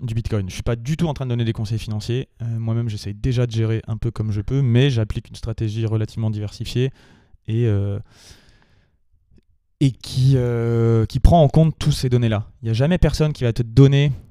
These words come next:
La, la stratégie que quelqu'un va te donner d'investissement ne va dépendre que de sa vision du monde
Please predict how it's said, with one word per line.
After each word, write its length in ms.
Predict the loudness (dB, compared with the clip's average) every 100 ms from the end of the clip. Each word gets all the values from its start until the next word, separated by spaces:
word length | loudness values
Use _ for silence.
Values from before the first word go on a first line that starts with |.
| _ _ -6
La, 140 | -6 -4
la 140 | -4
stratégie 720 | 0 0 0 2 2 4 2
que 100 | -2
quelqu'un 300 | -4 -4 -2
va 100 | -4
te 100 | -4
donner 460 | 0 2 2 2 -2 -4 _ _ _ -8
d'investissement 760 | -4 -2 -2 -4 -6 -2 0
ne 100 | 2
va 120 | 2 0
dépendre 320 | 0 -2 0
que 80 | -2
de 80 |
sa 160 | -2 -2
vision 260 | -4 -2 -2
du 140 | -2
monde 320 | -2 -2 -6